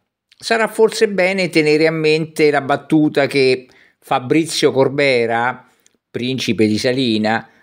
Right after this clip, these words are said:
rivolge nel Gattopardo al contino Carlo Cavriaghi, l'amico carissimo del giovane Tancredi. "Senta, conte,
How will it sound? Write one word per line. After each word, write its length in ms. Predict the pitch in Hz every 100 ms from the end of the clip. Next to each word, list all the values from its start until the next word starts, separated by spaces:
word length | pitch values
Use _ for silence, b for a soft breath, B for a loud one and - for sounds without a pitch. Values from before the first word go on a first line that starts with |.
| b b
rivolge 1040 | 160 185 208 214 202 165 175 175 - -
nel 220 | 165 156
Gattopardo 800 | 156 165 - 196 180 160 160 156
al 160 | 160 156
contino 960 | 170 170 160 156 151 151 147 - _ _
Carlo 600 | 156 143 143 139 143 139
Cavriaghi, 960 | 143 135 143 135 127 127 120 127 - b b b b b _
l'amico 500 | 165 185 208 202 185
carissimo 720 | 180 180 190 - - 180 170
del 160 | 170 170
giovane 500 | 151 180 165 160 160
Tancredi. 680 | 156 165 160 190 127 87 - _ _ _ _ _ _ _ _ _ _ _ _ _ _ _
"Senta, 840 | - - 180 117 - 110 104 _ _
conte, 680 | - 117 98 95 110 95 -